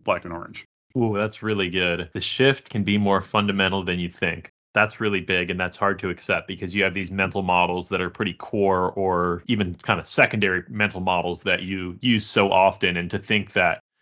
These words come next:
Speaker 2: the shift could be inside of those usually secondary set of mental models. Your core mental models, we kinda said, like, stick to your values,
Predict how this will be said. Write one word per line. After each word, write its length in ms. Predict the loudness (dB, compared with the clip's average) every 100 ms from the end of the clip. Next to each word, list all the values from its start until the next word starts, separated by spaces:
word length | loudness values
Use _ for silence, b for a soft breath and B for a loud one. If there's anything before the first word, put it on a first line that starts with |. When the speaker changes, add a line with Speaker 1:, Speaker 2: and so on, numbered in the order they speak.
| _
Speaker 2:
the 80 | -6
shift 380 | 2 0 0 -8
could 180 | -8
be 440 | -2 0 2 0 -2
inside 460 | -4 -2 4 6 6
of 100 | 2
those 500 | -2 0 -2 -6 -8
usually 360 | 0 0 2 -2
secondary 640 | 0 0 2 2 2 2
set 220 | 0 -2
of 60 | 0
mental 240 | -2 -2
models. 320 | 0 0 -2
Your 80 | -10
core 220 | 0 2
mental 260 | 2 0 0
models, 280 | 0 0 -4
we 80 | -6
kinda 240 | -4 -4
said, 280 | -2 -4 -2
like, 260 | -4 -6
stick 320 | -10 -4 -4 -4
to 120 | -8
your 280 | -6 -6 -8
values, 580 | -2 -2 0 -6 -12 -16